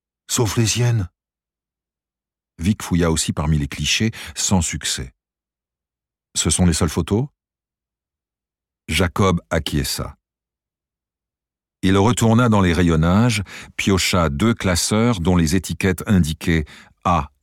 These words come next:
F et M R, les posa sur une table, ouvrit le premier à l'onglet D. Vic était collé à lui,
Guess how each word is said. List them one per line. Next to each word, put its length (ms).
F 540
et 160
M 280
R, 600
les 180
posa 320
sur 240
une 140
table, 480
ouvrit 380
le 100
premier 680
à 120
l'onglet 520
D. 460
Vic 320
était 160
collé 320
à 60
lui, 280